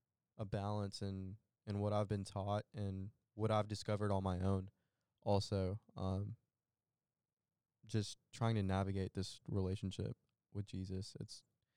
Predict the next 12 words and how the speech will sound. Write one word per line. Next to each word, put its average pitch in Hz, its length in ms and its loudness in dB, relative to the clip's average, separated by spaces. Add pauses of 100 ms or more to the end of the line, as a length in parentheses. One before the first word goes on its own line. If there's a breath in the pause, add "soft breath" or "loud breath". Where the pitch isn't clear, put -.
(200)
it's - 80 -12
been 127 120 0
crazy. 101 380 0 (180)
It's, - 160 -4
and 117 240 2
it's - 240 0 (220)
really 120 300 2
only 110 180 4
been 107 240 2
since - 400 -6 (400)
I 107 60 0
was 104 340 0